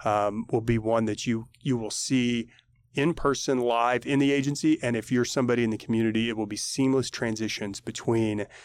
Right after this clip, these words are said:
D H S services and D M H services. You don't even know that you, s-, you went from one agency to the other. We're just here to serve you as a co-,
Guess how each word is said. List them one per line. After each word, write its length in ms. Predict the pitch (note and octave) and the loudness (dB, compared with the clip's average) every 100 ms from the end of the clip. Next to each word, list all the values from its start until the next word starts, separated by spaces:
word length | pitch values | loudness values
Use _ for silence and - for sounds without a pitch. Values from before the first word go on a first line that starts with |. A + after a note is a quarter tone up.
| - - | -12 0
D 140 | A#2+ | 2
H 140 | A2+ | 2
S 140 | A#2 - | 0 0
services 540 | A#2 G#2 G#2 - G2 | 0 0 -2 -8 -8
and 100 | G2+ | -4
D 140 | A2 G#2+ | -2 0
M 80 | |
H 200 | G#2 G#2 | -2 -2
services. 400 | - G#2 G#2 A2 | -4 -4 -4 -2
You 100 | A#2+ | 0
don't 100 | B2 | 2
even 180 | A2 G#2+ | 0 -2
know 180 | G#2+ G#2+ | 0 0
that 160 | G#2+ G2+ | -2 -8
you, 60 | |
s-, 180 | - - | -12 -10
you 160 | C3 G#2+ | -8 -6
went 220 | G#2+ A2 | -6 -6
from 180 | - G#2 | -4 -2
one 120 | G2+ | 0
agency 400 | G2+ G2 G#2 - | -2 -4 -8 -10
to 120 | - G#2 | -10 -8
the 160 | G2 | -2
other. 240 | G2 G2 F#2+ | -2 -2 -4
We're 140 | G#2+ | -6
just 180 | G#2 - | -6 -6
here 100 | G2+ | -6
to 60 | |
serve 300 | F#2 G#2+ F#2+ | -6 -6 -8
you 100 | F#2 | -10
as 100 | G2+ - | -14 -14
a 40 | |
co-, 200 | - | -14